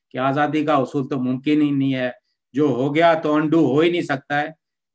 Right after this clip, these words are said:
तो इस दुनिया में बहुत सारी चीज़ें डू हुई, फिर undo हुई और फिर undo हुई। बहुत ये history है और history से हमें lesson सीखने चाहिए। और जो आपने इंट्रा कश्मीर conferences के हवाले से बात की,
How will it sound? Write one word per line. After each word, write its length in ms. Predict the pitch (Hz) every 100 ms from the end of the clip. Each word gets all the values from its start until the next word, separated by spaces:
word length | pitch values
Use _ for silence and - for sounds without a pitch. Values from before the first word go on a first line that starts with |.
| -
तो 60 |
इस 100 | 139 127
दुनिया 340 | 120 139 160
में 160 | 165 160
बहुत 160 | 160 160
सारी 240 | 170 156
चीज़ें 420 | 139 139 156 151 - _ 131
डू 260 | 123 170
हुई, 280 | 160 160 160
फिर 200 | - 139
undo 360 | 135 151 160 165
हुई 320 | 151 151 151 - _ -
और 180 | - -
फिर 140 | 202
undo 320 | 190 170 160
हुई। 220 | 151 165 160
बहुत 280 | 147 175 - _ _ _ _ _ _ 127
ये 320 | 139 156 147
history 360 | 127 - 165 165
है 100 | 170
और 160 | 170
history 300 | 127 - 160
से 100 | 143
हमें 220 | 147 143
lesson 480 | 143 135 139 156 151 - _
सीखने 400 | - 147 147 165
चाहिए। 400 | 165 160 180 185 - _ _ 135
और 160 | 143
जो 240 | 135 160 160
आपने 640 | 147 151 165 165 160 160
इंट्रा 280 | 151 147 165
कश्मीर 460 | 165 143 160 156 - _
conferences 480 | - 135 151 147 160
के 100 | 175
हवाले 240 | 147 147
से 100 | 151
बात 240 | 147 139 139
की, 260 | 180 196